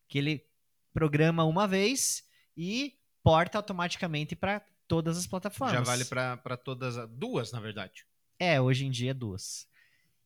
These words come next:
Speaker 1: E é, eu acho que existe algum charme, alguma magia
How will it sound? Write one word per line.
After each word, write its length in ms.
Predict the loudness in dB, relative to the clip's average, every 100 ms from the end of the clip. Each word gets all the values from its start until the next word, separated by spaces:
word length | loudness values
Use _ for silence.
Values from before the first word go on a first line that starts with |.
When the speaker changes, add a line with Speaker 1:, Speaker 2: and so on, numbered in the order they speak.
| -6
Speaker 1:
E 500 | -2 2 0 -2 -6 -14 -20 -8
é, 160 | -4 -4
eu 180 | 2 4
acho 160 | 6 4
que 100 | 2
existe 360 | 4 4 6
algum 340 | 6 6 2 4
charme, 680 | 6 10 10 12 10 8 6
alguma 520 | 6 4 -2 0 2
magia 680 | 4 6 6 6 6 6